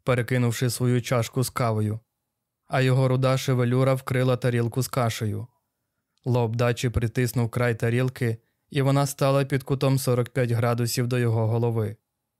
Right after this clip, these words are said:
Другий постріл застав Гаркі у стрибку, коли він вискочив із-за столу, і техасець рухнув навзнак на підлогу. Вигук "О Господи!" з булькотом застряг у нього в горлі.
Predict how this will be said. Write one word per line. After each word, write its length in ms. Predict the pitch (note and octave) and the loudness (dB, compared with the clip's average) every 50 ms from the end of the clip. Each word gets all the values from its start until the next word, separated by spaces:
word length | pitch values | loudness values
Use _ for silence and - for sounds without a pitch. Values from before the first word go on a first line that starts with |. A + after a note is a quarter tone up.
| _ _ _ _ _ _ _ _ - | _ _ _ _ _ _ _ _ -6
Другий 480 | B2 A#2 B2+ B2+ B2 A#2+ B2 B2+ B2 | -2 -2 0 2 2 2 2 0 0
постріл 520 | G#2+ - C3 B2 A#2+ - - A#2+ B2 A#2+ A#2 | 0 0 0 0 0 0 -2 -2 0 0 0
застав 460 | A#2 A#2+ A#2 - - B2 A#2+ A#2 A2+ | 0 0 -2 -2 -2 -2 0 0 0
Гаркі 380 | A2+ A#2+ A#2+ A#2 A#2+ - - | 2 2 0 0 -2 -2 -2
у 120 | A#2+ A#2 A2+ | -2 -2 -2
стрибку, 640 | - - B2+ B2 A2 - - - A#2+ A2+ G#2 G#2+ - _ _ _ _ _ _ _ _ | -2 -2 -2 -2 -2 -4 -6 -4 -2 -2 -2 -4 -8 _ _ _ _ _ _ _ _
коли 260 | - B2 A#2+ B2 A#2+ | -2 0 2 2 2
він 140 | A#2+ B2 B2 | 2 2 2
вискочив 520 | A#2+ B2+ A#2 - - B2+ A#2 - C3 A#2+ | 2 0 -2 0 -2 -4 -2 0 -2 0
із-за 240 | B2 A#2+ A#2 B2+ B2 | 0 0 0 0 -2
столу, 460 | - - - B2+ A2+ G#2+ G#2 G2+ G#2+ - _ _ _ _ _ _ _ | -2 -2 -2 0 0 0 -2 -4 -6 -10 _ _ _ _ _ _ _
і 120 | D3+ C#3+ | -4 -2
техасець 600 | C3+ D3 C3+ - D3 C#3 C#3 - D#3 D3 C#3 - | -2 -2 -2 0 0 0 0 0 -2 -2 -2 -2
рухнув 480 | C3 A#2+ C3 B2+ - - C#3+ C#3 C3+ C3+ | -2 0 0 0 0 0 0 2 2 2
навзнак 520 | C3 C3 B2+ B2 A#2 A#2 A2+ A2+ G#2+ - | 2 2 0 0 0 0 0 0 -2 -2
на 100 | A#2+ A2+ | -4 -4
підлогу. 640 | G#2+ - B2 A#2 B2 B2 A#2+ A2+ G#2 G#2+ G#2 G#2+ B2+ - _ _ _ _ _ _ _ _ _ _ _ _ _ _ | -2 -2 -2 0 0 0 0 0 0 -4 -6 -8 -12 -16 _ _ _ _ _ _ _ _ _ _ _ _ _ _
Вигук 520 | - A2 B2 B2+ B2 B2 B2+ B2 A2+ - _ _ _ _ _ - | -2 0 0 2 2 2 0 0 -2 -6 _ _ _ _ _ -2
"О 140 | C3+ C3+ | 0 2
Господи!" 640 | C3+ C#3+ C#3+ C#3 C3+ - - B2 A#2 A2+ A2+ A2 G#2+ - _ _ _ _ _ _ _ _ | 2 4 2 2 0 -2 -4 -2 -2 0 0 -2 -2 -4 _ _ _ _ _ _ _ _
з 120 | C#3+ B2+ C3 | -2 -2 0
булькотом 600 | C3 C3+ C#3 C3+ C3+ C3+ D3 C3 D3 C#3 C3+ B2+ | 2 2 2 0 2 0 0 0 2 2 2 2
застряг 520 | C3 C#3 C3 C3 - B2+ B2+ B2 B2 - - | 2 0 0 -2 -2 0 0 0 0 0 0
у 60 | C3 | 0
нього 320 | B2 A#2+ A#2+ A#2 A#2+ B2 A#2+ | 2 2 2 2 0 0 0
в 40 | |
горлі. 560 | A#2 G#2+ B2+ B2+ B2 A2+ G#2 G2+ G#2 G2+ A2 | 0 0 0 0 0 0 0 -2 -4 -6 -8